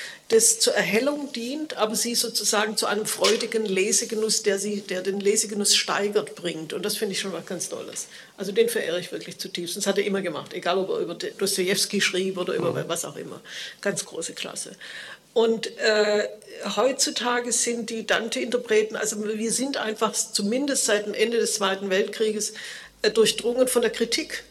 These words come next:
Speaker 1: viel zu stark. Also das heißt, also ein Interpret muss eigentlich kritisch sein. Sonst ist er kein Rechter. Also er muss zumindest, er muss auch immer das Oberwasser des Habens, mehr zu wissen als der Autor selber im Grunde.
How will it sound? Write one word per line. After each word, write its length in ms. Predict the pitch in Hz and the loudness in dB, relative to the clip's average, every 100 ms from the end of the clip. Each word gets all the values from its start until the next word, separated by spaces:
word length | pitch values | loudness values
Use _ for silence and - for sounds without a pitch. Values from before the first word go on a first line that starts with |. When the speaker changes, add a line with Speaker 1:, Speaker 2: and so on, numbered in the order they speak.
| - | -12
Speaker 1:
viel 240 | - 202 | -6 -4
zu 120 | - | -2
stark. 440 | 185 - 131 120 - | -2 -2 -2 -4 -4
Also 160 | 175 | -2
das 220 | 196 196 - | 0 0 2
heißt, 260 | 202 202 | 0 0
also 200 | 202 202 | -2 2
ein 160 | 196 202 | 2 2
Interpret 540 | 226 214 - 180 208 | 0 -2 -2 2 2
muss 200 | 214 220 | 2 0
eigentlich 400 | - 196 214 226 | 0 0 -2 -4
kritisch 420 | - 262 262 262 - | -2 -2 0 0 0
sein. 460 | 175 156 - - - - - - - - | 0 -4 -6 -10 -14 -20 -16 -16 -14 -4
Sonst 280 | - 220 - | 4 4 4
ist 160 | 254 | 2
er 80 | 262 | 4
kein 320 | 262 185 175 | 2 -2 -2
Rechter. 580 | 160 165 165 - 160 - | 0 0 0 -4 -4 -2
Also 160 | 180 180 | -2 2
er 120 | 202 | 4
muss 240 | 208 214 | 4 0
zumindest, 480 | - 226 233 202 190 | 2 4 4 2 0
er 220 | 196 - 214 | -2 0 2
muss 160 | 240 | 2
auch 280 | - 311 - | 4 2 2
immer 200 | 262 247 | 4 4
das 160 | 226 - | 6 4
Oberwasser 540 | 233 240 208 202 226 | 6 6 6 4 6
des 220 | 226 208 202 | 6 4 2
Habens, 580 | 190 214 233 208 - | 2 2 0 0 0
mehr 260 | 220 208 220 | 2 2 4
zu 160 | - 202 | 0 0
wissen 260 | 233 - | 0 0
als 260 | 170 180 - | -2 -2 0
der 240 | 208 185 | 2 2
Autor 240 | 202 196 196 | 2 -2 -2
selber 420 | 196 262 196 143 | 2 4 4 2
im 140 | 170 | 0
Grunde. 420 | - 165 160 147 | -4 -4 -2 -4